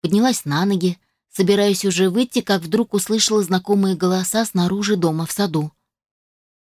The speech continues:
"Ну что, ты сделал тест Д Н К?" Выглядываю в окно, вижу свою сестру и своего мужа, шушукающихся за углом. Жду результаты. И это правильно.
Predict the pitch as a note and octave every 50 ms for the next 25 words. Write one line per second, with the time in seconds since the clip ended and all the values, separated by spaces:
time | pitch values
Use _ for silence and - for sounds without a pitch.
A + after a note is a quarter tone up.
0 | _ _ _ _ _ _ _ _ _ - E3 E3+ E3 - - E3 F#3+ - _ _
1 | _ _ _ _ _ _ _ _ _ _ - A3 A3+ A3 G#3 F3+ F#3 A3 C4+ D#4+
2 | E4 D4+ B3 G#3 F#3 _ - E3+ D3+ C#3+ - - - _ _ - D#3 D#3 D3 D3
3 | - C3+ B2 A#2 - _ _ _ _ _ _ _ _ _ _ _ _ _ _ _
4 | _ _ _ _ _ _ _ _ _ _ _ _ _ _ _ _ _ - D3+ F#3
5 | D#3+ E3+ F#3+ G3+ F#3 F3+ F3+ F#3 F#3+ F#3 F3+ F3 F#3 F3+ - G#3 A3+ A#3+ A#3+ G#3+
6 | G3 G3 F#3 F#3 F#3+ F3+ - E3+ F3 F3 F3 E3+ D#3 - - E3 D#3 - - F3
7 | F3 F#3 G#3 G#3 - - E3+ D#3+ D#3+ C3+ D#3+ D#3 D3 C#3+ D#3 F#3 G#3+ G#3+ A3+ B3
8 | A#3+ - - _ _ _ _ _ - - G#3 G3+ F3+ - - C4+ C4+ - - A#3+
9 | A#3 A3 - - - A#3 - - - - A3+ A3 - _ _ _ _ _ _ -
10 | F3 E3 F3+ A3 A3 A3 G#3 F#3+ F#3+ F#3+ F#3+ F3 D3+ C#3+ C#3 C3 B2+ _ _ _
11 | _ _ _ _ _ _ _ - F3+ F3 F3+ G3 A#3+ A#3 G#3+ F#3 E3+ D#3 G3+ G#3+
12 | G3 - F#3 D#3 - - C3 B2+ - _ _ _ _ _ _ _ _ _ _ _
13 | _ _ _ - C#3 C3+ C3+ - A3+ - - D4 A3+ F3+ F#3+ G3+ G#3+ G#3+ A3 -